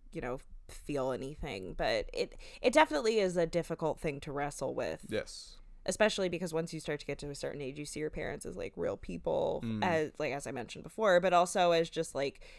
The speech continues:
Speaker 1: you start to kind of understand whether or not you agree with it, you start to understand why they made the decisions that they made.
Speaker 2: Mm-hmm.
Speaker 1: Ugh, well, this was depressing. Uh, the episode is not, so let's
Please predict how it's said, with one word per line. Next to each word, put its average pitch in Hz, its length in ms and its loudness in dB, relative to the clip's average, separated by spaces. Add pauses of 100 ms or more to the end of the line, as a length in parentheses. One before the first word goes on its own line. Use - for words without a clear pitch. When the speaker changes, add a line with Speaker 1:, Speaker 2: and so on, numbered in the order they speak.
(160)
Speaker 1:
you 185 80 -2
start 185 220 4
to 190 60 -8
kind 170 200 0
of 160 120 -4
understand 156 920 0
whether 170 220 6
or 185 40 4
not 147 160 2
you 131 80 2
agree 294 240 6
with 220 100 4
it, 170 120 2
you 175 80 -2
start 175 180 2
to - 100 0
understand 143 680 -2
why 135 120 0
they 113 120 -4
made 95 180 -4
the 95 60 -10
decisions - 420 -10
that - 140 -10
they - 80 -6
made. 147 260 -8 (180)
Speaker 2:
Mm-hmm. 117 400 -6 (1040)
Speaker 1:
Ugh, 214 360 8 (220)
well, 202 140 0
this 254 180 2
was 175 100 -2
depressing. 185 680 0 (440)
Uh, 190 140 8
the 196 360 8
episode 349 380 10
is 233 120 4
not, 202 320 8 (160)
so 202 540 12
let's - 440 12